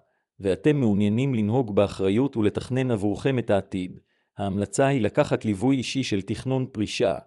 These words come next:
אשר יאפשר לכם לקחת את כלל הנתונים העתידיים בחשבון ולהוביל לתוכנית הפנסיה המניבה ביותר עבורכם. אז כיצד זה קורה? כמה זה עולה?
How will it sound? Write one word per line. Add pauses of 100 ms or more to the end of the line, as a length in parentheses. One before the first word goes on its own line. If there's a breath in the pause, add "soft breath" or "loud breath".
(420)
אשר
יאפשר
לכם
לקחת
את
כלל
הנתונים
העתידיים
בחשבון
ולהוביל
לתוכנית
הפנסיה
המניבה
ביותר
עבורכם. (1120)
אז
כיצד
זה
קורה? (1120)
כמה
זה
עולה?